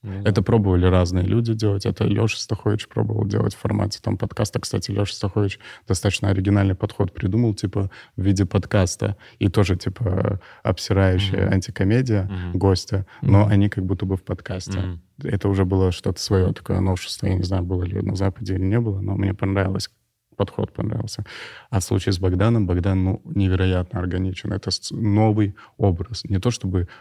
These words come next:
Speaker 2: русский там Зак Галифианакис, а в том смысле, что это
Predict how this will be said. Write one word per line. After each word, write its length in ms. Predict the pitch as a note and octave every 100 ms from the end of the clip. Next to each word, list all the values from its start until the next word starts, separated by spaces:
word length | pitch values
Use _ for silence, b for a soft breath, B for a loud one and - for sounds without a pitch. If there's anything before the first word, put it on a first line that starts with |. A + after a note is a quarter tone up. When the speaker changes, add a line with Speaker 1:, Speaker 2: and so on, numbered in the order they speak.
| B _ _
Speaker 2:
русский 520 | - G2+ F#2 - -
там 260 | F#2 F2+ F2
Зак 200 | E2+ F2
Галифианакис, 840 | F2+ E2+ - F2+ F2 E2+ F2+ - -
а 320 | F#2+ F2+ F2
в 60 | F2 _
том 140 | G2
смысле, 340 | F#2 G2+ - G2+
что 180 | -
это 340 | G2+ G2 G2